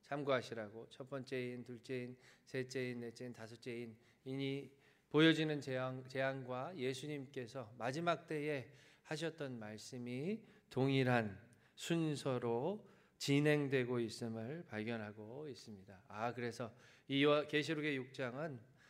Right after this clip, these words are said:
예수님의 말씀의 레퍼런스를 가지고 있구나라고 결론 지을 수 있습니다. 자, 여기까지가 말씀이고요. 여기까지가 관찰이고요. 이제 우리가 중요하게, 중요한 질문을 던져야 합니다.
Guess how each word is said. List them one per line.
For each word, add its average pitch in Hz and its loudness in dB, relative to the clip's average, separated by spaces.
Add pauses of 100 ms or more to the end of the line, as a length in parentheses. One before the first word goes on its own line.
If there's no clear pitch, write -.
(180)
예수님의 143 -2
말씀의 120 -4
레퍼런스를 123 0
가지고 113 0
있구나라고 110 0
결론 127 6
지을 120 -2
수 113 -6
있습니다. 101 -12 (360)
자, 113 0
여기까지가 165 8
말씀이고요. 104 -4
여기까지가 151 2
관찰이고요. 123 -4 (540)
이제 123 2
우리가 135 6
중요하게, 151 6 (300)
중요한 160 8
질문을 139 4
던져야 113 0
합니다. 98 -14